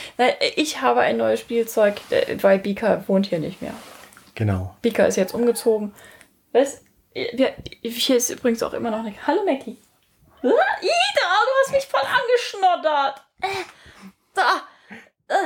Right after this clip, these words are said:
Speaker 2: Gut
Speaker 1: kalte
Speaker 2: gemacht,
Speaker 1: Na-
Speaker 2: Mackie.
Speaker 1: Boah. Du Sack. <laughs> Kalte Nase am Unter-, äh, am, am, äh, Oberarm-Unterseite.
Speaker 2: Ja. Schön
Speaker 1: Na,
Speaker 2: drunter geschoben. So.
Speaker 1: Ja,
Speaker 2: Ey.
Speaker 1: Schmier.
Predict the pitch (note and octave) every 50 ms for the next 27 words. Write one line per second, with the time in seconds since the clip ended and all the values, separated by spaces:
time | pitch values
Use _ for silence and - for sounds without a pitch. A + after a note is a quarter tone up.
0 | - - _ _ _ _ _ - - - F#3 F4+ F#4+ F#3+ D3+ C#3+ C3+ - - C3
1 | B2+ A#2+ - _ _ _ _ - C#4+ E4+ - - D#4+ - C#4 C4+ - - - -
2 | - - - - - - - - - - - - _ _ - D4+ - _ C#4+ D4
3 | - D4 C#4 A#3+ G#3+ - - G3 F#3 - - F#3+ - - - - - - - -
4 | - - A4 - A4+ A#4 - - - - - - - - - _ - - G#4 -
5 | G4+ G4 G4+ F#4 D4 D4 E4+ D#4+ C4+ D#4 C#4 C#4 C4 - C#4 C#4 - G#3 - -
6 | - A#3+ - - - B3 - - A3+ B3 A#3+ A#3 - - - A#3+ A#3 A#3+ - -
7 | C4 C4+ C#4 B3+ B3+ B3 - A3+ A#3 A#3 A3+ A#3 B3 B3 - G#3+ G3+ G3 G3 F#3
8 | F3+ F#3 F3+ - G#3+ F3+ F3 F#3 - _ _ _ _ _ _ _ _ _ - A#3
9 | F3+ D3+ C3+ B2 G#2+ G2+ - _ _ _ _ - - - - _ _ - - -
10 | F3+ B3 B3 A#3 F#3 F#3 F3+ F3 C#3+ C3+ B2+ - - - C3+ A#2+ A#2 A2 A2 G#2+
11 | - _ _ _ _ _ _ _ - - B2+ A2+ - _ - A3 G#3 G3+ F#3 F#3+
12 | - F#3+ A#3 C4+ D#4+ E4 D4 C#4 A#3+ G#3+ F3 F3+ G3 G3+